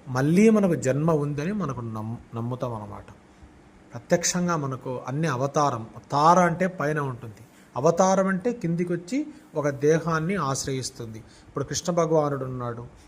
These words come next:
ఆయన ఆత్మరూపంలో ఉంటాడు. ఎక్కడైతే ధర్మము కిందికి పోయి అధర్మం పైకి వచ్చినప్పుడు కృష్ణావతారం వచ్చేసింది. కాబట్టి ఒక్కొక్క యుగములో భగవానుడు ఒక్కొక్క అవతారాన్ని ధరిస్తూ ఉంటాడు. కాబట్టి మానవ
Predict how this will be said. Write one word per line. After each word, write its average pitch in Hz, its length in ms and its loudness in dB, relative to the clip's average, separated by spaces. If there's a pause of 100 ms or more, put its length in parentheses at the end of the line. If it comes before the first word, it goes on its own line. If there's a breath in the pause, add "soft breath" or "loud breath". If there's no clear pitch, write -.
(140 loud breath)
ఆయన 147 140 0
ఆత్మరూపంలో 151 920 0
ఉంటాడు. 113 560 -10 (280 loud breath)
ఎక్కడైతే 180 560 2
ధర్మము 143 600 0 (100)
కిందికి 147 300 -4
పోయి 170 160 -4
అధర్మం 165 560 4
పైకి 143 200 -2
వచ్చినప్పుడు 139 540 -8 (260 loud breath)
కృష్ణావతారం 139 800 -4
వచ్చేసింది. - 500 -14 (540 loud breath)
కాబట్టి 180 280 4
ఒక్కొక్క 156 480 0
యుగములో 185 460 0
భగవానుడు 147 760 -2 (120)
ఒక్కొక్క 143 360 -6
అవతారాన్ని 151 640 -2
ధరిస్తూ 135 520 -6
ఉంటాడు. 113 420 -12
కాబట్టి 143 500 -6 (260 loud breath)
మానవ 165 500 4